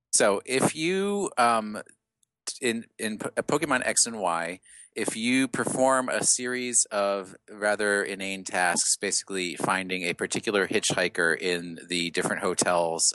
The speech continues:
he's in a different hotel every day. If you see him, uh, several times, eventually he gives you something called a strange souvenir,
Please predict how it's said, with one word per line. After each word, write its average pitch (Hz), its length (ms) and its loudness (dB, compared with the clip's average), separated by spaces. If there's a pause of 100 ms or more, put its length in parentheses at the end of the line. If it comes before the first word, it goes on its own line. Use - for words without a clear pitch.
he's 95 200 -4
in 92 60 -8
a 92 80 -6
different 110 300 -6
hotel 98 340 2
every 92 200 -2
day. 73 280 -4 (460)
If - 120 -2
you 101 80 -2
see 123 220 2
him, 117 160 -6
uh, 104 40 -2
several 123 340 0
times, 92 440 -4
eventually 110 420 -4
he 113 140 -6
gives 101 220 0
you 104 60 -2
something 90 400 0
called 87 340 2
a 90 80 -4
strange 87 640 -2
souvenir, 90 720 0